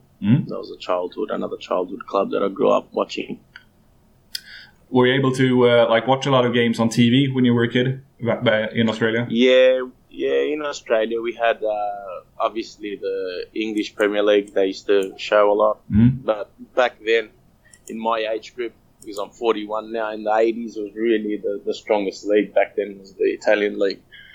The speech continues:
Speaker 2: So I was a big fan of. That's why I started loving A C Milan. You know,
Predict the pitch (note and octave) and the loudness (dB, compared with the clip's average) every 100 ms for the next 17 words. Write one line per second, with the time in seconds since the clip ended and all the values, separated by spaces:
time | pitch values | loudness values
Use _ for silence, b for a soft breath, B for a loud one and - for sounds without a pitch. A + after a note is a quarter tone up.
0 | B B _ - _ _ - A#2+ A2+ G#2+ | B B _ -20 _ _ 0 2 2 -2
1 | A2+ - A#2 A2 G#2 G2+ - _ _ b | -6 -2 0 2 0 -8 -10 _ _ b
2 | b _ G#2 - G2 F#2 - G2 F2+ - | b _ -10 -4 -2 -2 -4 -6 -6 -4
3 | G2+ G2 F#2+ F#2 F#2+ - G2 F#2+ G2 F#2+ | -2 -2 -6 -8 -8 -8 -12 -10 -8 -8
4 | F#2 F2+ _ _ - F#2 | -12 -20 _ _ -20 -16